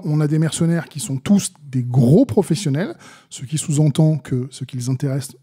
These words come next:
non seulement c'est l'argent, qu'ils n'ont pas de, euh, valeur, entre guillemets, et que ce qu'ils vont chercher, c'est avant tout un, un, un chèque à la fin.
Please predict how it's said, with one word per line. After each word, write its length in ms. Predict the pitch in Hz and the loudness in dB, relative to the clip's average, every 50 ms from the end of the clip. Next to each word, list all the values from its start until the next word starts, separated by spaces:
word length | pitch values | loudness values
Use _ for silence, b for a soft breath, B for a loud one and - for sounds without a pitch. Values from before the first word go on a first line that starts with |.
| _ - | _ 2
non 220 | 143 147 165 175 | 4 6 6 6
seulement 320 | - - 170 160 160 165 147 | 6 4 4 4 4 2 0
c'est 120 | - 156 | 0 0
l'argent, 380 | 147 143 139 123 143 151 147 143 B B B B B - | 0 0 2 2 2 2 2 0 B B B B B -8
qu'ils 160 | - - 143 | -2 0 2
n'ont 160 | 147 147 135 | 2 2 4
pas 260 | 135 - 180 180 180 226 - - | 4 4 4 4 2 -2 -6 -12
de, 180 | 127 120 123 135 | -10 -8 -4 -2
euh, 500 | 131 131 127 120 120 117 120 127 - - _ _ - | 0 0 0 -2 -2 -4 -6 -8 -10 -14 _ _ -6
valeur, 480 | 156 127 151 165 170 175 175 180 160 | 0 2 4 6 8 8 8 6 6
entre 220 | 151 143 139 - 147 | 4 2 0 0 -2
guillemets, 380 | 139 139 147 156 156 156 156 b b b b b b - | 0 2 4 4 4 4 2 b b b b b b -12
et 20 | 123 | -10
que 120 | - 139 | -8 -6
ce 120 | - - | -4 -4
qu'ils 220 | 156 - - 147 131 | -4 -2 -2 -2 0
vont 160 | 135 147 139 | 0 0 0
chercher, 500 | - - 165 151 - - - 170 160 156 B B B B B B | 0 0 0 0 2 2 4 4 4 4 B B B B B B
c'est 220 | - - 143 127 147 | -10 -8 -6 -4 -4
avant 220 | 135 127 135 143 | -2 -2 -2 -2
tout 320 | 143 - - 170 160 165 170 _ _ _ _ _ _ - | -2 2 4 4 4 4 0 _ _ _ _ _ _ -12
un, 160 | 120 113 101 98 - _ _ _ - | -12 -10 -10 -12 -16 _ _ _ -8
un, 280 | 117 110 107 101 104 - | -8 -8 -8 -10 -10 -12
un 320 | 127 113 110 107 107 107 | -10 -10 -8 -8 -8 -8
chèque 240 | - - 202 190 - | -2 0 0 2 2
à 20 | 151 | 0
la 100 | 135 127 | 0 0
fin. 180 | - 262 370 | -2 -2 -4